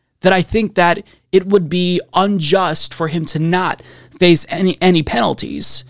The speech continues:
And I'm not just talking about a ban from Twitter. Legal penalties should be imposed on Donald Trump for inciting an insurrection. And for those of you who think, "Wow, Mike, that seems like you are a little bit too censorious," uh, well, this is the way that I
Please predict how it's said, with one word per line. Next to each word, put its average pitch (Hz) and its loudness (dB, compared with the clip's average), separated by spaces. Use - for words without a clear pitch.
And 202 4
I'm 208 6
not 214 2
just 175 -4
talking 170 0
about 160 0
a 165 0
ban 165 2
from 135 -2
Twitter. 220 -2
Legal 220 4
penalties - -4
should 180 0
be 170 -2
imposed 180 2
on 185 -2
Donald 170 0
Trump 160 -4
for 170 -4
inciting 160 -2
an 151 -6
insurrection. 160 -2
And 175 4
for 175 2
those 240 4
of 185 -4
you 180 2
who 160 2
think, 165 -4
"Wow, 180 4
Mike, 156 -4
that 160 -12
seems 202 -2
like 165 0
you 175 4
are 220 6
a 185 4
little 156 2
bit 160 -8
too 156 -2
censorious," - 0
uh, 202 4
well, 208 8
this 214 0
is 277 -4
the 262 2
way 240 6
that 180 2
I 165 2